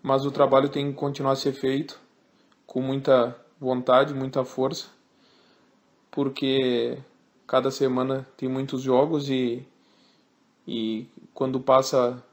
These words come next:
duas, três semanas, um mês, ninguém mais lembra o que aconteceu, então é sempre importante estar trabalhando forte, focado, é o que eu tô fazendo e espero que possa acontecer novamente aí, aparecer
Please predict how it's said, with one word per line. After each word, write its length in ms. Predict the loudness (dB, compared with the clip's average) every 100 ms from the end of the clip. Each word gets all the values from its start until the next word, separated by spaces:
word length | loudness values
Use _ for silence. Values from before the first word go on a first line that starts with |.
| _ _ _
duas, 380 | -8 0 2 0
três 220 | 0 -2
semanas, 480 | 0 0 0 0 -2
um 120 | -4
mês, 400 | 0 0 0 -2
ninguém 320 | -6 -2 0
mais 240 | 2 2 0
lembra 440 | 0 0 0 -4 -8 -14
o 100 | -12
que 160 | -6 -4
aconteceu, 640 | -4 -2 -2 0 0 0
então 180 | 0 -2
é 100 | -2
sempre 340 | -4 -4 -4
importante 400 | -4 -2 -2 -4
estar 140 | -4
trabalhando 440 | -2 0 2 0 -2
forte, 560 | 2 4 4 2 -12
focado, 680 | -6 0 0 4 6 6 2 -8 _ _ _ -2
é 80 | 0
o 80 |
que 60 | 2
eu 60 | 2
tô 120 | 2
fazendo 600 | 4 4 4 0 0 0
e 40 |
espero 360 | 0 2 2 2
que 160 | -2
possa 260 | 0 2 2
acontecer 400 | -2 -2 -2 0
novamente 580 | 0 0 0 -2 -4 -2
aí, 280 | -2 -4 -8
aparecer 760 | 0 2 2 0 0 0 -2